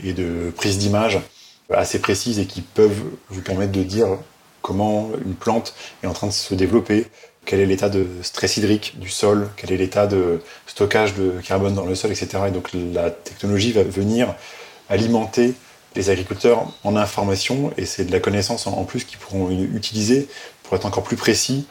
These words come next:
dans la gestion de, de leurs parcelles. Et le deuxième sujet qui est, euh, qui est un sujet qui est un, qui est un petit peu polémique, et en particulier en, en Europe, c'est la question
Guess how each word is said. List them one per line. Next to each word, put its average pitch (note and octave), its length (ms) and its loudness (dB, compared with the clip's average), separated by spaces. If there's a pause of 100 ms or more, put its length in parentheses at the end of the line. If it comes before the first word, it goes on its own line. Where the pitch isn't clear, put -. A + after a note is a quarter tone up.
(200)
dans G2 140 0
la G#2 100 2
gestion G2+ 380 -2
de, G2+ 200 -4 (120)
de G2 60 -2
leurs F#2 120 -2
parcelles. F#2 400 0 (540)
Et G2+ 80 0
le F#2+ 180 2 (180)
deuxième G2+ 380 0
sujet A#2+ 400 2
qui G#2+ 300 -2
est, A#2 180 6
euh, G2+ 100 6 (520)
qui - 100 -18
est F2+ 40 -12
un E2+ 40 -12
sujet G2+ 260 -4
qui G2+ 140 -10
est F2+ 40 -8
un, F2 120 -10 (100)
qui - 140 -16
est - 20 -10
un F2 80 -12
petit F2 160 -14
peu G#2+ 120 -2
polémique, F#2+ 420 -2
et - 20 -2
en E2+ 120 -8
particulier G2 520 -4
en, - 600 -10
en F#2 40 -4
Europe, G2 400 4 (400)
c'est - 180 -8
la E2+ 200 2
question A#2 720 -2